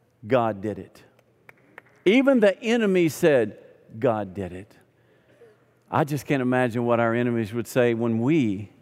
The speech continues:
accomplish what God calls us to. They'll give glory to God. So today, I don't know what it is that He's called you to do. I don't know what it is you're working on. It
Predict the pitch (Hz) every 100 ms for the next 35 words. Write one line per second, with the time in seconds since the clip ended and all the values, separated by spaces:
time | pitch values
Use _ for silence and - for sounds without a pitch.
0 | - 98 - 127 107 - 107 113 113 113
1 | 120 113 131 120 143 175 _ 110 95 _
2 | _ _ _ _ _ _ _ _ _ 120
3 | 165 113 104 107 113 117 123 151 127 107
4 | - _ _ _ _ _ _ _ _ _
5 | - 143 131 135 151 127 92 87 _ _
6 | _ _ _ _ _ _ _ _ _ _
7 | _ _ - 113 147 156 143 139 131 143
8 | 135 101 110 104 110 - 120 113 113 110
9 | 110 143 147 107 107 117 113 123 120 113
10 | 110 123 127 120 139 135